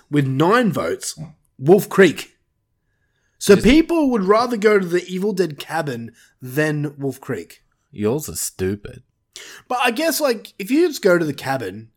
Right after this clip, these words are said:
Speaker 1: and don't read the Necronomicon, should be fine, right?
Speaker 2: Yeah, it's fine. I guess so. But would, could you not, like, could you resist I
Speaker 1: If I
Speaker 2: couldn't.
Speaker 1: knew, if I knew what it was, then yes,
Speaker 2: Oh,
Speaker 1: I
Speaker 2: yeah,
Speaker 1: could.
Speaker 2: if you, if you're like, "Oh, there's one of them skin books, I probably shouldn't <laughs> read from it."
Speaker 1: <laughs> Yeah, true.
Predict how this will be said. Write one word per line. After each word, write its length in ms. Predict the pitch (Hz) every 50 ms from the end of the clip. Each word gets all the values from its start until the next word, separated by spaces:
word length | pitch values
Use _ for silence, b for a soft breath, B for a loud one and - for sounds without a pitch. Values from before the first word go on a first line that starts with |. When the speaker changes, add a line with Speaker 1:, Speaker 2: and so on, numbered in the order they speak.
| _ -
Speaker 1:
and 260 | 143 139 135 117 107
don't 280 | - 143 143 156 160 151
read 240 | 143 143 135 120
the 80 | 120 127
Necronomicon, 760 | 123 117 - - 113 107 101 101 104 - - 135 160 185 175 - _ _ _ _ _ _ _ _ _ _ _
should 180 | _ - 269 160
be 80 | 117
fine, 300 | - - 123 127 160 185
right? 240 | 180 180 208 226 - 262 _ _ _
Speaker 2:
Yeah, 220 | - 311 311 -
it's 140 | - - -
fine. 540 | - - - 330 269 92 80 65 60 58 - _
I 60 | - 127
guess 260 | 131 170 190 202 -
so. 380 | - - 95 90 92 98 104 - b b b b b b b b b b _ _ _ _ _ _ _ _ _ _ _ - _ _ _ _ _ -
But 260 | 120 127 123 - 113
would, 340 | 110 120 139 135 131 - _
could 200 | - 143 135 135
you 120 | 147 139
not, 320 | 123 120 117 120 - - _ _ _ _ _ _ _ _ _ _ _
like, 280 | - 98 92 82 80 - _ _
could 240 | _ - 127 107 107
you 100 | 110 107
resist 680 | 107 107 98 95 92 85 82 80 - - - - - _ _ _ _ _ _ _ _ _ _ _ _ -
I 80 | - 208
Speaker 1:
If 80 | 202
I 120 | 233 240 254
Speaker 2:
couldn't. 140 | 214 185 175
Speaker 1:
knew, 200 | 185 220 233 233
if 140 | 202 180
I 80 | 233 254
knew 220 | 220 190 196 196
what 100 | 190 185
it 100 | 147 120 - 123
was, 400 | 156 185 160 123 110 110 104 113
then 160 | 131 135 143
yes, 180 | 151 131 117 -
Speaker 2:
Oh, 60 | 147
Speaker 1:
I 60 | 117
Speaker 2:
yeah, 60 | 92 85 82
Speaker 1:
could. 20 |
Speaker 2:
if 140 | 92 95 - 147
you, 100 | 117 127
if 120 | - -
you're 100 | 156 139
like, 180 | 127 117 104 -
"Oh, 320 | 120 127 110 95 92 92
there's 240 | 104 107 101 95 98
one 120 | 95 107 104
of 40 | 98
them 120 | 90 82
skin 320 | - - - - 101 104 90
books, 240 | 78 - - - -
I 40 | -
probably 240 | - 107 90 87
shouldn't 340 | 87 - 98 - 113 101 - 107
<laughs> 0 |
read 140 | 107 -
from 200 | - - 101 104 107
it." 500 | 120 - 170 143 160 147 170 160 147 147
Speaker 1:
<laughs> 0 |
Yeah, 220 | 147 143 117 101
true. 240 | 98 - - 113 98